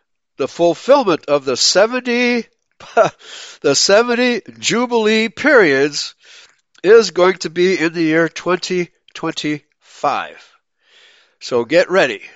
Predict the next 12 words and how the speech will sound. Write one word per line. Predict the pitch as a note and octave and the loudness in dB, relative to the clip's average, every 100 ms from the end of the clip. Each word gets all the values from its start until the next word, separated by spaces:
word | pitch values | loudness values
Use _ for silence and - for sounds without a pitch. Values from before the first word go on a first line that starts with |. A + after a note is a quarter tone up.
| _ _ _ _ _ _ _ - | _ _ _ _ _ _ _ -14
The | G#2 | -6
year | C3 F3 | -2 -2
twenty | E3+ - F3+ F#3 | -4 -4 -2 -2
twenty-five | - F3 F#3 F3 D#3 D3 C#3+ D3 _ _ - - _ | -4 -4 -4 -2 0 2 2 0 _ _ -20 -20 _
is | - C3+ A#2 | -4 -4 0
going | C3 C3+ | 0 0
to | C3 C3 | -2 -4
be | C#3+ C#3+ | -2 -4
big. | G2 _ D3 C#3+ B2 F#2+ | -8 _ 4 4 4 -4
Okay, | G2+ A2 G#2+ C3+ D#3+ | -14 -12 -8 -2 -2
remember | B2 C#3+ D#3+ E3 | -2 -4 -2 -2
the | C3+ A2 | -2 -6